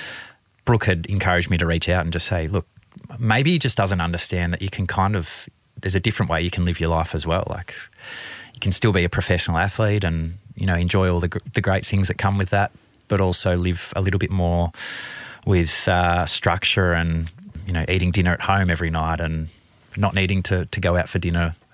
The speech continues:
and find th-, different things to do to keep yourself busy." So that was,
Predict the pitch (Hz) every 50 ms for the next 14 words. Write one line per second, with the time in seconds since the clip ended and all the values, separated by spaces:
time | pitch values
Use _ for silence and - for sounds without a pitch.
0 | - - 87 87 82 80 82 - - - - _ - - - 104 92 90 85 -
1 | 104 82 - - - - - 92 85 85 85 85 - - 90 85 90 87 82 -
2 | - - - - 87 - 82 80 - - - 85 87 85 78 76 - - - -
3 | - - - - - - - _ - - - 107 117 - 95 98 87 - - -
4 | -